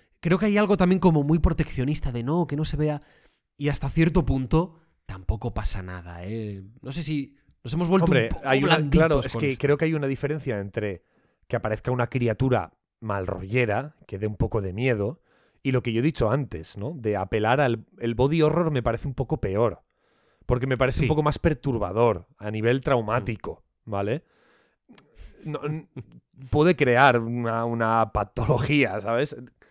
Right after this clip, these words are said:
Speaker 2: A ver, la, la, la posibilidad seguramente sea muy baja, pero, y, y no entiendo de psicología, pero tengo la sensación de que un, cosas como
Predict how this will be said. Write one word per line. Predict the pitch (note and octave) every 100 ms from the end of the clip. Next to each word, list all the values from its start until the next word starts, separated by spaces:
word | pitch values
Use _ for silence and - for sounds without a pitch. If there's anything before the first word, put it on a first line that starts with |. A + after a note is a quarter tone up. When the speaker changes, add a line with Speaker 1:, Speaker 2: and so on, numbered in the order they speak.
| _ -
Speaker 2:
A | A#2
ver, | C3+ A#2+
la, | A#2+ B2+
la, | B2+ B2+
la | B2 A#2+ A#2 A#2 A2+ A2+ G#2
posibilidad | A#2 C3 A#2 A#2 C#3
seguramente | B2+ B2 B2+ B2
sea | C#3+
muy | C3 G#2+
baja, | F2+ - E2 - _ _ _ _ _ _
pero, | C3 C3+ -
y, | C3+ B2+ B2+ C3 A#2+
y |
no | A#2+
entiendo | C3 B2 B2 C3 A2 F2+
de | F#2+ F2+
psicología, | - G2 G2 - A#2 G2 - _ _ -
pero | C3+
tengo | D#3 D#3+
la | D#3+
sensación | C#3+ B2+ C3 D3+ D3
de | B2+
que | B2
un, | B2+ - - F#2+ - - -
cosas | C3+ D#3+ B2+
como | D3+ C#3 C3+ C3+